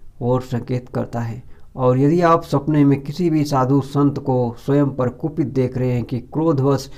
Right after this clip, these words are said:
वो आपको प्रताड़ना दे रहा है, दुखी, परेशान कर रहा है, आप उससे डरकर भाग रहे हैं, तो ये सारी अवस्थाएं आपको निश्चित किसी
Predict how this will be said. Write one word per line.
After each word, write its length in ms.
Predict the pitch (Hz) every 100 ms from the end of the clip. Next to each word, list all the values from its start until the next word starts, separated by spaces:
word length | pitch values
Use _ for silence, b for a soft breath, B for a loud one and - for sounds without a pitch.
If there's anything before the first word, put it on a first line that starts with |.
| B B
वो 120 | 117
आपको 600 | - - 147 - 139 135 127 B B
प्रताड़ना 500 | 143 139 151 151 143
दे 180 | 123 131
रहा 160 | 123 123
है, 160 | 123
दुखी, 460 | 120 135 131 139 135
परेशान 540 | - 123 123 139 143
कर 180 | 135 123
रहा 280 | 120 120 127
है, 140 | 120 131
आप 240 | 123 123
उससे 240 | 123 - 120
डरकर 380 | 113 113 123 120
भाग 280 | 123 147
रहे 160 | 180 170
हैं, 220 | 127 - B B B -
तो 60 | 110
ये 60 |
सारी 440 | - 127 127 160 156
अवस्थाएं 600 | 139 127 - 123 139 143 -
आपको 640 | 127 135 - 135 135 131 B B -
निश्चित 500 | 131 165 - 180 -
किसी 460 | 143 - 143 139